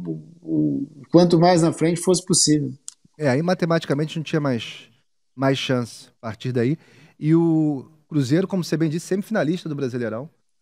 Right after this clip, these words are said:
Speaker 2: fortíssimo.
Speaker 1: Se eu não tô,
Speaker 2: Isso.
Speaker 1: se eu não tô enganado, ele é eliminado pelo Vasco, né?
Speaker 2: Isso mesmo.
Speaker 1: É a semifinal
Speaker 2: O Juninho
Speaker 1: do
Speaker 2: faz
Speaker 1: Brasileiro.
Speaker 2: um, o Juninho faz um golaço de falta. E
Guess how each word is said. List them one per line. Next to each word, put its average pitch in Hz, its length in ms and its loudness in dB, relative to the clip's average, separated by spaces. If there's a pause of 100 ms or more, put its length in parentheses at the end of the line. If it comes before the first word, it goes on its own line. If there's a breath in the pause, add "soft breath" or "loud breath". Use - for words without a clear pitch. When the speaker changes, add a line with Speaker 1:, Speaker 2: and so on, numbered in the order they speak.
Speaker 2:
fortíssimo. 180 800 -2 (220)
Speaker 1:
Se - 120 -2
eu 180 60 4
não 196 140 4
tô, 202 140 6
Speaker 2:
Isso. - 200 -8 (260)
Speaker 1:
se - 160 0
eu 156 60 6
não 180 100 4
tô 185 120 6
enganado, 180 420 4
ele 202 120 4
é 208 40 6
eliminado 196 460 -2
pelo 247 160 -6
Vasco, 180 360 0
né? 143 80 -10 (220)
Speaker 2:
Isso 147 220 -2
mesmo. 165 280 2
Speaker 1:
É 135 40 2
a 131 40 2
semifinal 135 500 2
Speaker 2:
O - 20 -2
Juninho - 0 -
Speaker 1:
do 196 40 -2
Speaker 2:
faz 208 200 4
Speaker 1:
Brasileiro. 110 580 -2
Speaker 2:
um, 101 40 -18
o 104 40 -16
Juninho 110 200 -8
faz 120 140 -8
um 123 80 -4
golaço 117 540 -2
de 104 80 -12
falta. 139 480 -4 (680 soft breath)
E 120 520 2